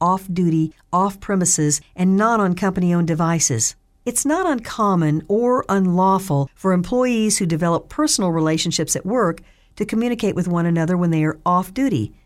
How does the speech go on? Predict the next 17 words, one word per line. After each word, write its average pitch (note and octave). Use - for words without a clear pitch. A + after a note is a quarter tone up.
including B3
on A3
social A3+
media. G3
The B3+
best F4
practice E3
is D#3
generally E4+
to B3
avoid F3+
bringing F3
these E3+
issues E3+
into G3+
the F3+
workplace F#3